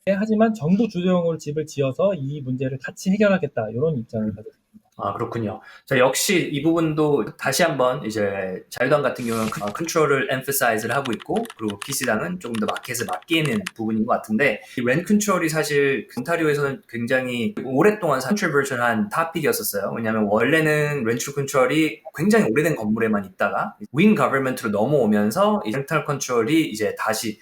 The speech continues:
Speaker 2: 새로 지어진 건물에도 전부 다, 다 적용이 됐었다가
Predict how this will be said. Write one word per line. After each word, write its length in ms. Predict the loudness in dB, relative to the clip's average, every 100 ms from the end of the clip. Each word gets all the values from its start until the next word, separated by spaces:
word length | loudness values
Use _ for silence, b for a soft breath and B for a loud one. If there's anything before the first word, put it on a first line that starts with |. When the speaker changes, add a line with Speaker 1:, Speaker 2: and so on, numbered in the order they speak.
| B
Speaker 2:
새로 260 | -2 0
지어진 320 | 2 2 2
건물에도 460 | -2 -2 0 0 -2
전부 300 | -4 -4 2
다, 160 | 4 4
다 320 | 2 0 0
적용이 340 | -2 0 0
됐었다가 600 | 0 -2 -2 0 0 -2